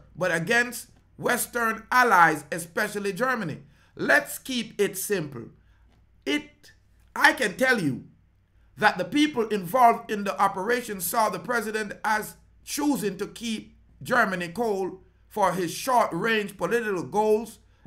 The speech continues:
and that horrifies them." I'm talking about American people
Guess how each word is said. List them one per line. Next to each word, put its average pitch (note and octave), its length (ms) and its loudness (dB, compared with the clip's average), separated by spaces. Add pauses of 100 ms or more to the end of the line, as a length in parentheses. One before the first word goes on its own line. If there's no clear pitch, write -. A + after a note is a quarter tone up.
(140)
and B3 320 0
that E3 360 -2 (100)
horrifies F3 720 2
them." A2+ 340 -8 (480)
I'm C4 300 -2
talking F3 480 0
about D#3 400 -2
American G3 460 -6
people F3 500 -10